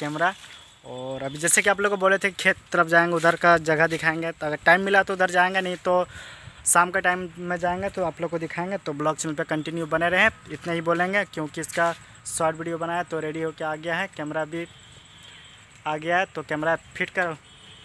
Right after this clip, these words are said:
तो अभी कैमरा फिट करेंगे। तो अभी फ़िलहाल कैमरा में बैटरी डाल रहा है, तो देख सकते हैं। और हम लोग शूट करेंगे यहाँ पे इस, इस लोकेशन पे। कहीं जा भी नहीं सकते हैं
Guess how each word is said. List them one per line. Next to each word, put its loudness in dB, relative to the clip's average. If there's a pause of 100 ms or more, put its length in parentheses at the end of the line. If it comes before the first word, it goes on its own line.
(440)
तो -10
अभी -8
कैमरा -2
फिट -10
करेंगे। -4 (1800)
तो 0
अभी -2
फ़िलहाल 0 (100)
कैमरा 0
में -2
बैटरी -2
डाल -2
रहा -4
है, -2
तो -12
देख -6
सकते -10
हैं। -10 (200)
और -10 (1300)
हम -10
लोग -8
शूट -6
करेंगे -6
यहाँ -6
पे -12
इस, -12
इस -8
लोकेशन -8
पे। -8 (2250)
कहीं 2
जा 6
भी -2
नहीं -4
सकते -2
हैं 2